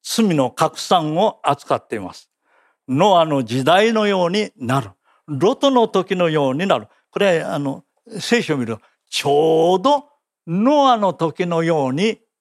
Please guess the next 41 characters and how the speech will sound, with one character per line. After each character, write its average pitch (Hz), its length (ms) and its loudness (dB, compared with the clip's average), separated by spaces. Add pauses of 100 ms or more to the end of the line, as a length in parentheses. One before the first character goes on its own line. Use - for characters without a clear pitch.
(140)
な 131 300 -2
っ - 60 -18
た 156 120 0
時 120 200 -8
に 117 100 -4
イ 127 40 -2
エ 123 60 -2
ス - 60 -8
様 101 260 -10
は 165 260 0 (320)
お 139 160 -2
い 127 60 -4
で 123 100 -4
に 107 60 -10
な 87 100 -8
る。 - 60 -20 (1400)
ち - 120 -6
ょ 240 480 4
う 208 40 -6
ど 226 160 0
ノ 180 200 4
ア 156 40 0
の 139 100 -4
時 - 220 -14
の 107 80 -6
よ 104 80 -10
う - 40 -14
に、 98 40 -20 (260)
暴 175 460 2
虐 180 340 -2
が 139 140 -2
満 131 220 -2
ち、 - 260 -12 (560)
飲 147 180 0
ん 208 140 -2
だ 165 100 2
り 139 100 -4
食 - 240 -6
っ - 20 -10
た - 240 -6
り、 95 160 -10